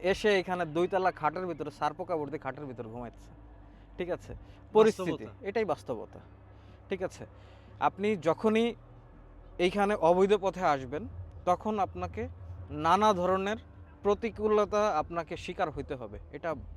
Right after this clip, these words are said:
Speaker 1: মানে
Speaker 2: কিছু
Speaker 1: আপনার
Speaker 2: করার নেই।
Speaker 1: কিছু করার নেই। যখন আপনি আবার বৈধভাবে আসবেন, ঠিক আছে? তখন আবার এই জিনিসগুলা আপনার
Speaker 2: Totally একদম মুদ্রার এপিঠ ওপিঠ।
Speaker 1: ওপিঠ হয়ে যাবে, হ্যাঁ? ওই জিনিসগুলো আপনার চেঞ্জ হয়ে যাবে।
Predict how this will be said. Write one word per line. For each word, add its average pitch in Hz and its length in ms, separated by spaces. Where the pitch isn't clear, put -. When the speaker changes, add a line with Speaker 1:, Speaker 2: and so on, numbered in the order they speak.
Speaker 1:
মানে 143 360
Speaker 2:
কিছু 160 120
Speaker 1:
আপনার 156 160
Speaker 2:
করার 156 240
নেই। 127 260
Speaker 1:
কিছু 214 200
করার 123 260
নেই। 95 160
যখন 190 500
আপনি 190 320
আবার 190 280
বৈধভাবে 196 520
আসবেন, 135 360
ঠিক 208 120
আছে? 156 280
তখন 240 420
আবার 143 320
এই 220 200
জিনিসগুলা 165 720
আপনার 156 360
Speaker 2:
Totally 247 300
একদম 202 280
মুদ্রার 196 420
এপিঠ 214 500
ওপিঠ। 180 180
Speaker 1:
ওপিঠ 220 360
হয়ে 139 200
যাবে, 113 280
হ্যাঁ? 285 140
ওই 190 260
জিনিসগুলো 180 500
আপনার 160 220
চেঞ্জ 180 340
হয়ে 131 120
যাবে। 104 260